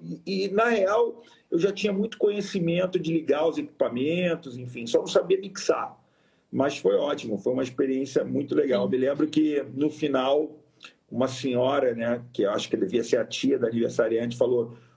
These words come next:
Speaker 1: "O seu som é muito bom." Eu falei,
Speaker 2: Olha
Speaker 1: "Obrigado."
Speaker 2: só.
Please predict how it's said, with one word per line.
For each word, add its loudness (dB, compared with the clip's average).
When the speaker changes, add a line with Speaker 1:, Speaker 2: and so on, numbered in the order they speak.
Speaker 1:
"O 2
seu 2
som 2
é 0
muito 0
bom." 2
Eu 0
falei, -2
Speaker 2:
Olha 4
Speaker 1:
"Obrigado." 2
Speaker 2:
só. -10